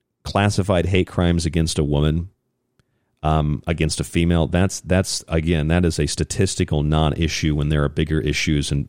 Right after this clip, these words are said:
bigger things we could put our focus on. Twenty-eight victims, that's not, that's not a lot of people. Didn't say it's a good thing. I just said it's not a lot of people. However, if you did the math,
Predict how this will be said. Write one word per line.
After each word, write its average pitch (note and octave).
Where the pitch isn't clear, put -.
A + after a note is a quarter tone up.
bigger D#2+
things D2+
we D#2+
could C#2
put D#2+
our C2
focus C#2+
on. A#1
Twenty-eight F2
victims, E2
that's -
not, D#2+
that's E2
not D#2
a -
lot C#2+
of -
people. -
Didn't G2+
say G2+
it's -
a D#2
good D#2
thing. F#2
I D#2+
just D#2+
said D#2+
it's D2
not D#2+
a -
lot B1+
of -
people. -
However, A#2
if -
you G2
did B2+
the F2+
math, F2